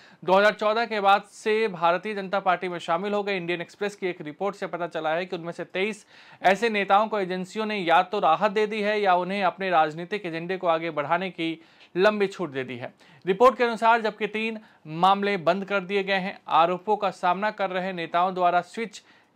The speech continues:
करने के बाद कम से कम बीस मामले रुके हुए हैं या ठंडे बस्ते में डाल दिए गए हैं। कांग्रेस सांसद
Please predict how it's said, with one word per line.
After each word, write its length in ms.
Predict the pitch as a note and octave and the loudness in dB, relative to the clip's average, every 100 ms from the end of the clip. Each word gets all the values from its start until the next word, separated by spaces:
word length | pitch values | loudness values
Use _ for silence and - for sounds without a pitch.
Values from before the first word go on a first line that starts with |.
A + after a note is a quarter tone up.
| - | 2
करने 340 | G#3 G#3+ B3 B3+ | 2 4 0 -2
के 160 | A3+ | 0
बाद 280 | G3 G3 G3 | 4 4 4
कम 180 | G3 F#3 | -4 -6
से 120 | G3 | -4
कम 160 | G3 F#3 | -4 -4
बीस 300 | D#3 G#3 G3 | -4 -6 -6
मामले 480 | F#3 D3 E3+ F3+ F3+ | -10 0 2 2 -2
रुके 220 | D#3 D3+ G3+ | -4 -4 -4
हुए 240 | F#3 F#3+ | -2 -4
हैं 200 | F3+ F#3+ - | -6 -10 -6
या 100 | D#3+ | -8
ठंडे 300 | - F3 F#3 | -4 -4 -4
बस्ते 300 | D#3+ D3+ - | -4 -6 -10
में 80 | D#3 | -2
डाल 180 | D#3 C#3+ | 0 0
दिए 160 | C3+ C3+ | 0 -6
गए 80 | C3 | -6
हैं। 160 | B2+ - - _ - | -10 -16 -20 _ 2
कांग्रेस 340 | G3 G#3 A3+ | 4 4 2
सांसद 440 | A3 G#3 G3+ A3+ | 2 0 0 -4